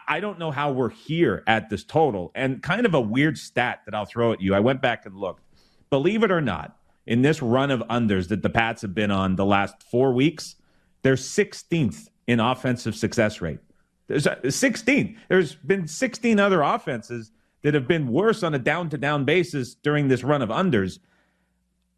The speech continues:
I, I just, I don't know what to do here. Nick, I know you like Hunter Henry. Um, maybe I'm spoiling the Prop King segment, but I'm with you on that one. Just wanted to get it out before we go. At twenty-two and a half,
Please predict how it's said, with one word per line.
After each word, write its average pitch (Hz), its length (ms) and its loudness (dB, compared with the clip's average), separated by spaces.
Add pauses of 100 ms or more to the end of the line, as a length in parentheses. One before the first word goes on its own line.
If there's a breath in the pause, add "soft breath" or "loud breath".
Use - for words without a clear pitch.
(140)
I, 143 180 -2
I 175 220 0
just, 135 240 -6 (100)
I 175 160 0
don't 151 200 -2
know 127 120 0
what 113 240 0
to 101 100 -4
do 123 180 4
here. 107 300 4
Nick, 147 460 0
I 120 140 -4
know 127 160 0
you 117 160 2
like 113 180 2
Hunter 98 300 -6
Henry. 127 560 2
Um, 98 400 2
maybe 107 240 2
I'm 98 120 0
spoiling 104 460 0
the 87 80 -4
Prop - 320 0
King 98 160 -6
segment, 92 380 -4
but 95 120 0
I'm 95 120 0
with 123 200 2
you 104 140 2
on 92 120 2
that 95 180 0
one. 90 240 0 (240 soft breath)
Just 95 160 0
wanted 87 240 2
to 87 80 -4
get 82 180 2
it 82 80 2
out 82 140 0
before 85 260 0
we 82 80 2
go. 80 260 0
At 110 120 -6
twenty-two 156 420 2
and 107 100 4
a 101 40 2
half, 139 200 0